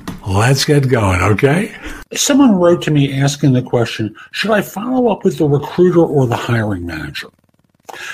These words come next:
Now, I think there's a depends in there, but most of the time,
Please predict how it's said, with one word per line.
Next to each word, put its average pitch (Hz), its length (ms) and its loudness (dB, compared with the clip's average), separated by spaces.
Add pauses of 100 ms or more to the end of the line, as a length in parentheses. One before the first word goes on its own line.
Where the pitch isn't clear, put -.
(140)
Now, 175 240 2
I 180 80 -2
think 262 280 0
there's 196 200 2
a 156 60 2
depends 160 640 2
in 110 140 4
there, 90 220 0
but 113 280 0 (180)
most 214 400 2
of 180 80 0
the 143 160 2
time, 107 560 0